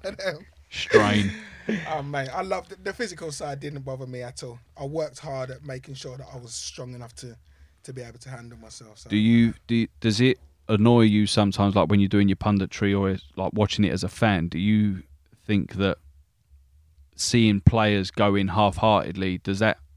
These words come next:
Speaker 2: half wind you up? Or do you not, are you not
Speaker 1: Yeah.
Speaker 2: bothered by it? Or do you
Speaker 1: Yeah
Speaker 2: think,
Speaker 1: and
Speaker 2: "Oh,
Speaker 1: no.
Speaker 2: it's part and parcel of football"?
Speaker 1: Yeah and no, but football's so much softer now.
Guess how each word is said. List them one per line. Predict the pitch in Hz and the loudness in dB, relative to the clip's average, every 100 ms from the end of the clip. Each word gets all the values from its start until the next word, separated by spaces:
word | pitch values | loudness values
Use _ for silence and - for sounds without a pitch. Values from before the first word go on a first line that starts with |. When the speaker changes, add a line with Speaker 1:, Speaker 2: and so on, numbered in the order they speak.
| _ | _
Speaker 2:
half | - - 117 110 107 | -8 2 4 4 4
wind | 117 120 117 | 4 6 6
you | 113 120 | 4 4
up? | 139 - - - - _ _ _ _ _ _ _ _ _ _ - | 2 -2 -8 -10 -20 _ _ _ _ _ _ _ _ _ _ -2
Or | 104 | 0
do | 98 107 | 2 4
you | |
not, | 107 | 4
are | 107 | 6
you | 107 | 6
not | 107 101 | 6 8
Speaker 1:
Yeah. | |
Speaker 2:
bothered | 123 101 98 | 6 6 2
by | - 101 101 | 4 6 6
it? | |
Or | 101 | 4
do | 107 | 6
you | |
Speaker 1:
Yeah | - | 8
Speaker 2:
think, | 120 | 8
Speaker 1:
and | 110 | 8
Speaker 2:
"Oh, | 107 | 6
Speaker 1:
no. | |
Speaker 2:
it's | 110 | 4
part | - 113 98 | 4 4 4
and | |
parcel | 107 104 - 98 | 4 4 4 -2
of | 98 | -2
football"? | - 113 90 92 - | 0 -2 -2 -4 -8
Speaker 1:
Yeah | 226 240 226 | -4 -4 -4
and | 220 | -6
no, | 196 175 | -6 -8
but | 156 | -12
football's | 147 180 175 156 - | -16 -16 -14 -14 -14
so | - 165 160 | -12 -10 -10
much | 151 139 | -12 -14
softer | - 156 139 - 123 | -14 -14 -16 -20 -18
now. | 117 | -18